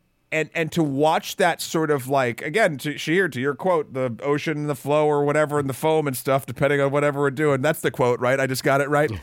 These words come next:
Um, the, that is very true of this movie. It's, life is this torrent that kind of,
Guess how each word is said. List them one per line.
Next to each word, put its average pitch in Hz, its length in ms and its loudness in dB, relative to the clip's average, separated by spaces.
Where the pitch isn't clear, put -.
Um, 147 580 2
the, 147 720 0
that 135 600 -2
is 156 220 -2
very 151 280 0
true 156 320 -4
of 131 100 -2
this 139 200 -4
movie. 160 380 -4
It's, 123 240 -8
life 131 540 -2
is 143 200 -4
this 135 220 -4
torrent 156 480 -4
that 123 160 -12
kind 135 220 -6
of, 120 140 -6